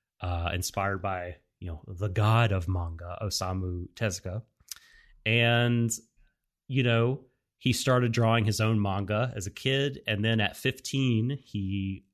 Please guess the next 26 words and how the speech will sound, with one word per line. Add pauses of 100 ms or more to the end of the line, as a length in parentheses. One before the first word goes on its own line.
(120)
submitted
his
work, (240)
uh, (520)
for
a
prize,
uh,
to
be
published
in
a,
in
a
magazine. (540)
I
believe
it
was
Shonen
King. (560)
Uh,
and
he
won.